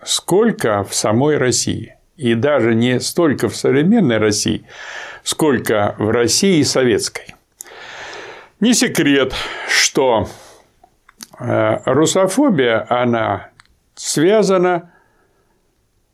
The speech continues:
с коммунизмом. И не просто с коммунизмом, а со сталинским периодом сталинизма. Когда начали критиковать Сталина, то развили эту критику до таких масштабов,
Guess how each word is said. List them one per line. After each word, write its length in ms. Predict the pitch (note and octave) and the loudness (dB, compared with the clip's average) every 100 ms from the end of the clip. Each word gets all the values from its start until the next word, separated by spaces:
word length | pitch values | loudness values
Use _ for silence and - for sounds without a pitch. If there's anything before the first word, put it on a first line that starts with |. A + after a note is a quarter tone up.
| - | -16
с 160 | - - | -8 -2
коммунизмом. 840 | E3+ F3 C#3 G2+ E2+ F2+ F2+ F2 - | 0 2 2 0 -2 -6 -8 -10 -4
И 320 | B2+ A#2+ B2 | 0 2 2
не 120 | C3 | 2
просто 380 | C#3 B3+ A#3 B2 | 2 0 0 -2
с 80 | G#2 | -2
коммунизмом, 600 | B2+ A2+ G#2+ G2+ G2 A2 | 0 0 2 2 2 0
а 60 | |
со 180 | G#2+ B2+ | 0 0
сталинским 580 | B2 F#3+ E3 C#3 C3 B2+ | 0 2 2 0 -2 0
периодом 520 | C3 A2+ G2 F2+ F2 | 2 2 2 0 -2
сталинизма. 680 | E2 - G2 F#2+ G2+ F#2+ F#2+ - | -4 -4 -2 -2 -4 -8 -8 -2
Когда 680 | F#3+ C#3+ A2+ A2+ G2 - _ _ _ _ | 0 2 2 2 0 -6 _ _ _ _
начали 640 | C#3 G3+ G#3 D#3 C#3 C#3+ | -2 0 0 2 2 2
критиковать 840 | - C#3 C3+ C#3 C3+ C3 A2 G2+ F#2+ | 0 -2 0 0 0 0 2 0 -2
Сталина, 760 | - - A#2 A2 A#2 B2+ C#3+ - _ - - - - - - - - - - - | -4 -2 0 2 0 0 -4 -8 _ -20 -20 -20 -20 -20 -20 -20 -20 -20 -14 -2
то 140 | C#3+ | 0
развили 640 | D3 E3+ B2+ E3 G3 D#3 C#3 | 2 2 2 2 4 4 2
эту 240 | C#3 D3 | 2 0
критику 560 | - C#3 B2+ - - A#2+ | 0 0 0 -2 0 0
до 160 | A#2+ | 0
таких 460 | B2 E3 E3 A#3+ - | 0 0 2 0 0
масштабов, 920 | D3 D#3 - - B2+ G#2 F#2 - | 0 0 0 0 0 0 -2 -4